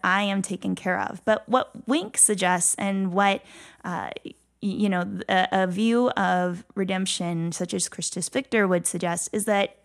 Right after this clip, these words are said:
no, this has to do with everything.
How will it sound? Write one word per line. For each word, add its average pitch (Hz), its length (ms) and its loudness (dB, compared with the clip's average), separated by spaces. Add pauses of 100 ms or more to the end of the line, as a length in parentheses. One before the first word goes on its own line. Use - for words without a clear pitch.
(220)
no, 208 600 0 (300)
this 285 280 2
has 277 320 -2
to 294 120 -4
do 269 220 0
with 240 260 2
everything. 214 680 -2